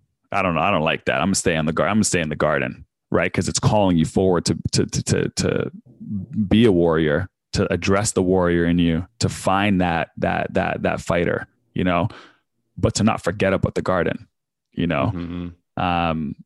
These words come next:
Speaker 1: and so that might be what's kinda coming forward when you, you feel pushed or brushed forward. And I feel the same way, right? Um, I feel the same way. And, uh,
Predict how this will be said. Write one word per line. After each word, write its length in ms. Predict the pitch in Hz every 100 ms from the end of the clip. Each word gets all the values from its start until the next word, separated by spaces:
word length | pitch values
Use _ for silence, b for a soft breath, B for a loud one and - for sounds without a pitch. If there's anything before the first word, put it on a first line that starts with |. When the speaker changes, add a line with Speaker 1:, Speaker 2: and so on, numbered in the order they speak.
| _ _ _ _ _ _ -
Speaker 1:
and 100 | -
so 140 | - 101
that 220 | 104 101
might 240 | 104 98
be 120 | 101 92
what's 260 | 92 87
kinda 220 | - 85
coming 280 | 82 85 82
forward 380 | - 85 87 82
when 140 | 85
you, 120 | 85 85
you 180 | 90
feel 260 | 92 - 85
pushed 400 | _ - 80 -
or 100 | 80
brushed 360 | - 87 82 -
forward. 400 | 82 82 85 85
And 160 | 85 B B
I 220 | - 101
feel 160 | 107 92
the 100 | 71
same 260 | - 71 65
way, 160 | 67 - - _ _
right? 280 | - - 76 - B B
Um, 460 | - 82 80 76 -
I 100 | 95
feel 220 | - 87
the 80 | 82
same 240 | - - 50
way. 260 | 50 110 - _ -
And, 400 | - - 50 95
uh, 340 | 92 85